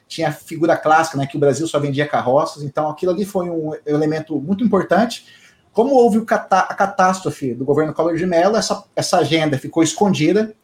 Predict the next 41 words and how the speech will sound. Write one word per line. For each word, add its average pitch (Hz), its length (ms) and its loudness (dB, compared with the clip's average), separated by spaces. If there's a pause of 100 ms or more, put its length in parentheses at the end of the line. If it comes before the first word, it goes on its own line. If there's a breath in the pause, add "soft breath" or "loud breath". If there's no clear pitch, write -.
(260)
É, 120 100 2
até 131 180 2
eu 165 80 0
posso 165 240 -2
falar 147 140 4
assim, - 120 -6
que 143 80 -10
as 143 60 -12
pessoas 151 160 -8
ficaram 160 200 -2
envergonhadas 156 680 0
de - 60 -10
falar 131 280 0
sobre 135 240 -4
agenda 143 260 -2
liberal 143 480 2
na 143 100 -2
economia 131 580 -4
naquele 123 260 -12
período, 127 380 -6
né? 127 100 -4
Veio 135 200 0
o - 20 2
governo 127 480 0 (420 soft breath)
Fernando 135 200 2
Henrique, 170 500 2
a 117 100 0
pon-, 135 240 -4 (100)
mais, 135 360 -2
mais, 139 280 0
mais 143 180 0
voltado 139 300 0
pra 127 80 -8
social-democracia, 135 920 -4
depois 165 180 -6
veio 147 160 -2
o - 20 -2
governo 135 240 0
do 143 80 -8
P 175 140 -8
T. 220 320 0